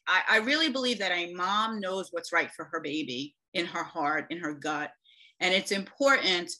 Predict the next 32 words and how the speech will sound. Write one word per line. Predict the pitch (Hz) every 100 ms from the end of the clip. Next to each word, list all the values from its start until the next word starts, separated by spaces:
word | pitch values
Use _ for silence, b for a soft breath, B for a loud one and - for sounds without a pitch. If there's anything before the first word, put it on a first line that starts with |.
| -
to | 269
get | 294 311
the | 359
education | 311 262 240 226 208 202
and | 180
get | 185 190
the | 190
information | 175 185 196 196 - 147 143 B B
and | 202 196
then | 208 220
make | 220 208
their | 196 175
own | 180 185
informed | 180 170 - 165 156
decision. | 151 147 - 139 113 139 147
Like, | 165
I | 202
would | 208
never | 190 202 226 247 233
tell | 208 202 180
a | -
family | 180 165 156 131 143 _ b -
that | 196
they | 160 156 151 -
had | 214 208 202
to | 175
get | 156 151
a |
tongue | 151 180 170
tie | - 147
released, | 139 110 - - - - _ _ _ _
ever, | 202 170 147 -